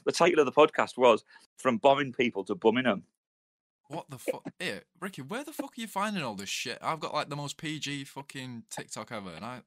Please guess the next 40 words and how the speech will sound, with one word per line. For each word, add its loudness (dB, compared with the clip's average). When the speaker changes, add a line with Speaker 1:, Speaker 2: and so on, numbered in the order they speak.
Speaker 2:
I -8
never -6
get -2
any -10
Speaker 1:
No, 12
Speaker 2:
of 6
that 10
Speaker 1:
I, 8
Speaker 2:
shit. -12
Speaker 1:
I, 0
I 4
don't 6
know, 4
mate, -2
but -2
I 4
just, -6
it -10
come, -8
I 2
was -2
tagged -2
about 4
a -2
million 2
times -2
in -8
it. -2
I'll 6
send 6
you -2
after 0
the 2
podcast, 0
mate, -2
and -14
I'll 8
check -2
it 2
out. 6